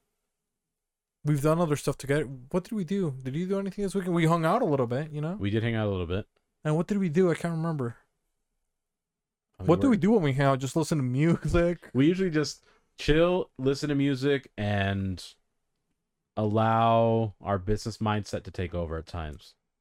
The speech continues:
Speaker 1: You know, but Javi, what do you do for fun, Javi? 'Cause, you know, you're always, "Oh, he can never hang out with us." You know what I mean? He never invites us anywhere.
Speaker 2: The busy man.
Speaker 1: You know? So what do you do, Javi, that you're always too busy to hang out with us?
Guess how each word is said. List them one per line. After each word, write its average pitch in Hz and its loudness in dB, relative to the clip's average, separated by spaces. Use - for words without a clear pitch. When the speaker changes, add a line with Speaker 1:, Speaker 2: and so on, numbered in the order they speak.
Speaker 1:
You 139 -8
know, 151 -2
but 147 2
Javi, 254 4
what 277 2
do 247 -2
you 220 4
do 175 2
for 143 4
fun, 127 -2
Javi? 139 0
'Cause, 139 -4
you 160 2
know, 185 4
you're 180 4
always, 190 4
"Oh, 175 6
he 170 2
can 175 0
never 175 4
hang 175 2
out 175 4
with 135 2
us." - -2
You 143 -4
know 147 4
what 151 2
I - 2
mean? 175 0
He 165 0
never 175 6
invites 170 2
us 143 -2
anywhere. 113 0
Speaker 2:
The - -12
busy 85 -8
man. 92 -6
Speaker 1:
You 139 0
know? 170 0
So - 2
what 185 4
do 190 -8
you 180 0
do, 175 0
Javi, 143 0
that 143 2
you're 143 2
always 147 -2
too 147 -6
busy 147 -2
to 131 -6
hang 135 -8
out 127 -8
with 90 -14
us? - -18